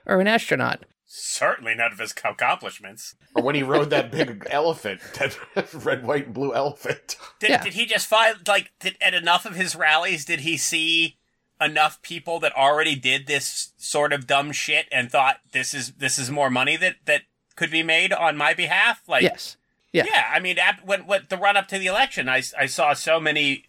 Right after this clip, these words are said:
Speaker 2: things in this. I saw Trump as Wyatt Earp. I saw, you know, Trump as Rambo.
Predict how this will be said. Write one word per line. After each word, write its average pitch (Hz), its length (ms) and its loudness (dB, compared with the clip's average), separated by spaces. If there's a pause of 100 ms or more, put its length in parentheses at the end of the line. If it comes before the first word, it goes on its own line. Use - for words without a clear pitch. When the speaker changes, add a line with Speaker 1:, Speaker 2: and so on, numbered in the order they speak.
(420)
Speaker 2:
things 175 320 0
in 135 80 0
this. 117 180 -2
I 131 180 2
saw 117 260 2 (280)
Trump 151 380 2
as 127 160 -4
Wyatt 135 360 2
Earp. 156 340 2 (320)
I 113 100 -2
saw, 117 360 4
you 127 180 0
know, 101 240 0
Trump 135 440 0
as 110 220 -2
Rambo. 143 800 2